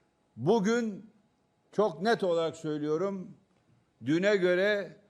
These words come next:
düşmanları daha fazla sevinen ve dostları da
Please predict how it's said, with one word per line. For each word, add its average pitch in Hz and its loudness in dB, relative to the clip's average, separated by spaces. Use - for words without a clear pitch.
düşmanları 185 0
daha 175 2
fazla 196 2
sevinen 185 -2
ve 127 -4
dostları 160 0
da 117 -4